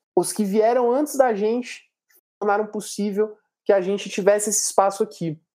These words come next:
E a gente tem a obrigação de seguir com essa luta pra que os que venham depois da gente tenham mais espaço e não precisem passar pelas mesmas coisas que a gente.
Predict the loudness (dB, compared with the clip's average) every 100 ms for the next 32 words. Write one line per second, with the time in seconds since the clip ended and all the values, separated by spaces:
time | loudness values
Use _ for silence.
0 | 0 2 2 -2 -2 -2 -2 -4 _ _
1 | -2 0 2 2 2 2 2 2 2 2
2 | -2 -6 _ -6 -2 0 0 -2 0 0
3 | 2 2 2 0 -2 -4 -6 0 0 0
4 | -4 -2 -2 0 0 2 -2 0 0 0
5 | 0 0 0 -4 -4 -8 _ _ _ 0
6 | 0 0 0 0 -2 -4 0 0 0 -4
7 | -2 -2 0 -4 -4 -4 -2 0 0 0
8 | 0 0 -2 -2 -4 -8 -4 -6 -6 -6
9 | -6 -6 -12 -18